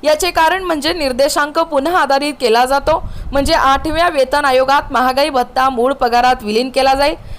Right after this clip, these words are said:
आणि तो शून्यावर आणला जाईल. तथापि या अंदाजाशी सर्वजण सहमत नाहीत. टीएस लॉचे भागीदार उत्सव त्रिवेदी म्हणाले की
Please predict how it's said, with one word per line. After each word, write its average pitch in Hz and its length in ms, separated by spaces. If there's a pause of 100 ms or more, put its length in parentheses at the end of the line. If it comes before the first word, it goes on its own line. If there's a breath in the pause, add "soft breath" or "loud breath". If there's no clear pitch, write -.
आणि 277 220
तो 311 120
शून्यावर 285 520
आणला 233 340
जाईल. 285 240 (1200 loud breath)
तथापि 302 420
या 330 120
अंदाजाशी 277 640
सर्वजण 269 540
सहमत 285 500
नाहीत. 254 380 (320 loud breath)
टीएस 311 360
लॉचे 294 380
भागीदार 277 480
उत्सव 277 320
त्रिवेदी 254 440
म्हणाले 269 420
की 208 280